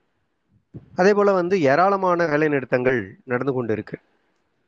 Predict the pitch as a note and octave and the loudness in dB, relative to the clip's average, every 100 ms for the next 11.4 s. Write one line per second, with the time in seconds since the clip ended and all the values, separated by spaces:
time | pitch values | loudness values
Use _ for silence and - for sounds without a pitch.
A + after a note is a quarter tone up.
0 | _ _ _ _ _ _ _ _ _ _ | _ _ _ _ _ _ _ _ _ _
1 | _ - F3 G#3 A3+ G#3 D3+ F3+ F#3+ E3 | _ 2 4 4 2 0 0 2 2 0
2 | D3 D3 E3+ D#3+ D3+ D#3 D3 D3+ C#3 D3 | 0 -4 -4 -4 -2 0 0 0 2 2
3 | C#3+ C3 A#2+ G#2 _ _ _ _ _ _ | 2 2 -2 -2 _ _ _ _ _ _
4 | - B2 C3+ C#3 B2+ C3+ C#3 C3 A2 F#2+ | -6 -2 0 0 2 4 4 4 2 -4
5 | - _ _ _ _ _ A#2 C3 C#3 C3+ | -14 _ _ _ _ _ -6 0 2 4
6 | C3+ A2+ C#3+ C#3 C#3 B2 - B2+ - B2 | 4 2 -2 -2 -4 -6 -6 -4 -4 0
7 | B2+ A2+ A#2+ A#2+ C3 C3+ B2+ B2+ B2 D3 | 2 4 4 4 2 0 2 2 4 0
8 | - _ _ _ _ _ _ _ - C#3+ | -2 _ _ _ _ _ _ _ -2 2
9 | C#3 C3+ C3 A#2+ A#2+ B2+ B2+ B2+ C3+ B2+ | 4 4 4 2 -2 -4 -2 -2 -2 -2
10 | C3 A#2+ G#2+ A2+ C3 C3 C3+ C3+ C3 B2 | 0 0 0 -4 -4 -2 -2 -4 -2 0
11 | B2 A#2+ G#2+ C#3 | 0 -2 -4 -12